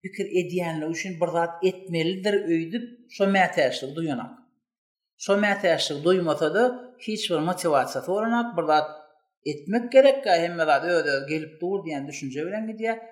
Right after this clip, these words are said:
Şonuň üçin kynçylykda nolan ýetişdirilen çaganyň, a, motivasiýasy we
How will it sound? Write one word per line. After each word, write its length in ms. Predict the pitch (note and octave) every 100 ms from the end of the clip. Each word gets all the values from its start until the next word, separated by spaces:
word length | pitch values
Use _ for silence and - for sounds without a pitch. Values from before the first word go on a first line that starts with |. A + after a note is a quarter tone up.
| _
Şonuň 200 | F#3 F3
üçin 180 | E3 D#3 - _
kynçylykda 760 | G3+ G#3 F#3 D#3 D3 - F3 C3+
nolan 460 | D3 D#3+ C3+ D#3+ F#3+
ýetişdirilen 640 | F3+ - - D#3+ D3 C#3 C3 - _ _
çaganyň, 680 | - E3 D#3 C3+ B2 B2+ B2 A#2 -
a, 80 | A#2+ A#2 A2+ D#3
motivasiýasy 720 | D3 D3+ C#3+ C#3 - C3 C#3
we 100 | C3+